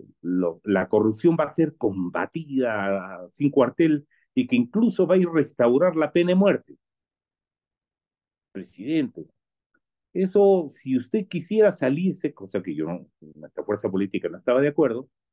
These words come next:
va a tomar años. Y cuando lo quiera hacer, no va a ser para su gobierno, va a ser para el próximo <laughs> gobierno.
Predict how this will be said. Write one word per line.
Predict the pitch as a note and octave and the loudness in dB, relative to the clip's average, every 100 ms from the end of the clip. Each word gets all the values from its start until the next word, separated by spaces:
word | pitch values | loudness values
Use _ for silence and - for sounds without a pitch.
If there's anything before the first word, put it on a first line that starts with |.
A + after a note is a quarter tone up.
| _ _ - | _ _ -4
va | G3 | -2
a | |
tomar | F3+ E3+ F#3+ | 0 0 0
años. | G#3 F3+ G2 - _ _ _ _ | 2 0 -2 -8 _ _ _ _
Y | B2 | -2
cuando | D3+ D3 | 0 2
lo | E3 E3 | 0 0
quiera | C4 E3 | 0 0
hacer, | - C4 D#4+ D4 | 0 -2 -2 -8
no | F#3 E3+ F3+ | -6 -4 -2
va | |
a | F3+ | -2
ser | F#3+ F#3 | -4 -4
para | D#3 C3 A2 G#2+ | -4 -6 -6 -8
su | - | -6
gobierno, | A#2+ C#3 G#3+ D3+ G2+ | -2 0 0 0 -4
va | B2+ | -6
a | |
ser | E3 D3+ | -4 -2
para | A#2+ | -4
el | |
próximo | - G3 - A2+ | -2 -4 -4 -12
<laughs> | F#2+ G2+ | -12 -10
gobierno. | A2+ - - A2 | -2 -2 -2 -14